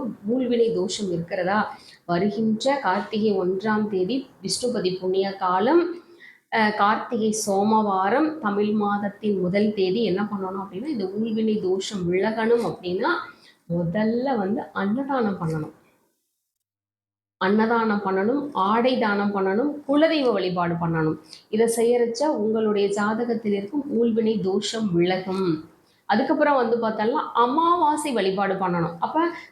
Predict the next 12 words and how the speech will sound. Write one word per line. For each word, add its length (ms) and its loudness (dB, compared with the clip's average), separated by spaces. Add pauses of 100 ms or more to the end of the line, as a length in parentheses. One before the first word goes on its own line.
கார்த்திகை 600 2
மாசத்துல 380 0
வந்து 320 2
பார்த்தோம்னா, 440 0
மூணாம் 560 2
தேதி 640 0 (240)
காலம்பரை 840 2
வந்து 220 0
பார்த்தீங்கன்னா, 440 0
ஒன்பதே 420 2
முக்காலுக்கு 500 -2
ஆரம்பிச்சு 640 0